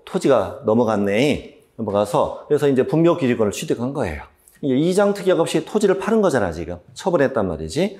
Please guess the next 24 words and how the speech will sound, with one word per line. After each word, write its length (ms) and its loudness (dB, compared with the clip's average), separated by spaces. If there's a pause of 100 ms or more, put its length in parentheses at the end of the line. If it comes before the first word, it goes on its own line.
(160)
그럼 280 -4
취득했어. 760 -2 (480)
그러면 420 4
이제 260 2
분묘 280 4
기지권자는 920 2 (160)
토지 280 2
소유, 260 2
새로운 320 2
토지 220 -2
소유자에게 800 2
지료를 380 4
내야 180 2
하잖아, 220 -4
우리. 400 -4 (220)
근데 180 0
몇 160 4
년분? 580 2 (920)
이 180 2
년분 400 2
이상의 420 2
지료를 380 2
지급을 400 2
지체했다. 760 -2